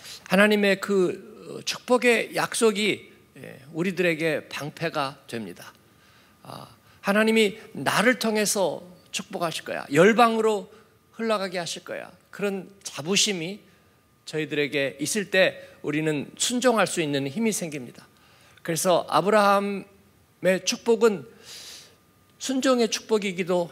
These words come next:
했습니다. 또 믿음의 축복이기도 했습니다. 믿음과 축복은 서로 결혼하는 것입니다. 하나님의 약속에 대해서 믿음으로 응답할 때 이것은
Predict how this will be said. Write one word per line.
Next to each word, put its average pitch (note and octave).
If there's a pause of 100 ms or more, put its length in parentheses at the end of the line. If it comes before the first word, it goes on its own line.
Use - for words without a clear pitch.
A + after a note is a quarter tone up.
했습니다. F#3 (1000)
또 A3
믿음의 G#3+
축복이기도 F#3
했습니다. C#3+
믿음과 G3+
축복은 G#3+
서로 A3+
결혼하는 F3+
것입니다. - (580)
하나님의 G#3
약속에 G#3+
대해서 F3
믿음으로 G#3
응답할 F#3
때 F3+ (1300)
이것은 D#3